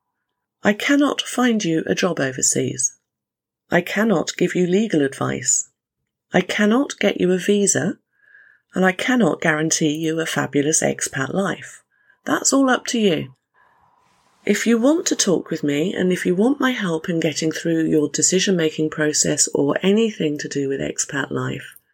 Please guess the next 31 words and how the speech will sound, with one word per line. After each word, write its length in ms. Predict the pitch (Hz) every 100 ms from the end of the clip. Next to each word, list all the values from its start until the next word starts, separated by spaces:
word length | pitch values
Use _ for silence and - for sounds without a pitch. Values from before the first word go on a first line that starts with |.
| _ _ -
I'm 200 | 202 202
here. 420 | 185 165 - - _ _ _ _ _ _ _ _ _ -
I'll 140 | 254
pop 260 | 285 269 285
a 40 |
link 320 | 254 170 175
in 80 | 202
the 80 | 226
show 260 | - 180 151
notes 340 | 143 139 -
so 120 | 170
that 160 | 160 -
you 100 | 208
can 160 | 262
book 240 | 214 180 190
a 60 |
one-to-one 640 | 160 160 170 208 175 165 175
call 240 | - 143
with 200 | 139 -
me. 240 | 139 135 _ _ _ _ _ _ -
Come 160 | 190
and 120 | 240 277
pick 280 | 294 -
my 180 | 190 202
brains, 460 | 214 156 139 143 -
get 160 | 190
it 80 | 247
all 240 | 240 220 214
off 160 | -
your 120 | 196
chest, 520 | 180 - 151 127 -